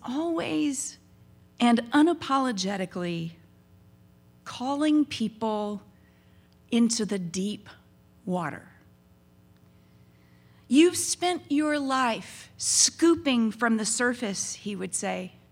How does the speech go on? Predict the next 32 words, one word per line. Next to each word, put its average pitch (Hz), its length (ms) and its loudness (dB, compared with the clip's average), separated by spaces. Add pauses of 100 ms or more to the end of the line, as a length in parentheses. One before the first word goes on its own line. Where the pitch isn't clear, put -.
(840)
"Put 370 340 -4
out 302 520 0
in 262 240 6
the 214 100 0
deep 240 480 -2 (340)
and 226 220 4
let 233 260 4
down 214 280 2
your 202 140 0
nets. 196 500 2
Let's 381 260 0
see 370 460 2
what's 302 320 0
down 240 500 2
there 214 320 4
where 220 200 2
it's 208 160 -2
cold 254 680 4
and 208 240 2
murky. 220 520 2 (280)
I'll 359 200 8
help 370 320 0
you 302 80 4
pull 320 240 2
it 302 100 2
up 320 320 4
and 202 180 -2 (260)
we'll 302 220 4
deal 285 320 2
with 269 160 0
it 233 120 -4
together." 185 520 -4